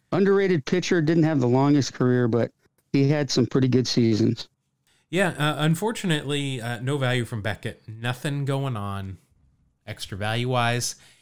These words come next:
Speaker 2: And then we go to somebody that we mentioned just, I think last week, he was the answer to our, one of,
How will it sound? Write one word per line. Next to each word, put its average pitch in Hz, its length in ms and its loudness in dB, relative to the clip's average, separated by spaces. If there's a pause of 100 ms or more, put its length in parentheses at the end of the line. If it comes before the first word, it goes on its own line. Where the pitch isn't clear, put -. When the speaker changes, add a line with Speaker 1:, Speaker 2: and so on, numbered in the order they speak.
(140)
Speaker 2:
And 127 160 -2
then 247 180 0
we 202 140 0
go 123 360 0
to 123 340 -6
somebody 160 400 -2
that 131 220 -4
we 120 260 -4
mentioned 113 680 -4
just, 131 600 0 (460)
I 110 120 -10
think 269 340 -6
last 120 380 -2
week, 214 180 -6
he 107 80 -4
was 104 140 -6
the 113 160 -6
answer 131 180 -6
to 117 120 -4
our, 107 200 -4
one 120 240 -4
of, 117 280 -8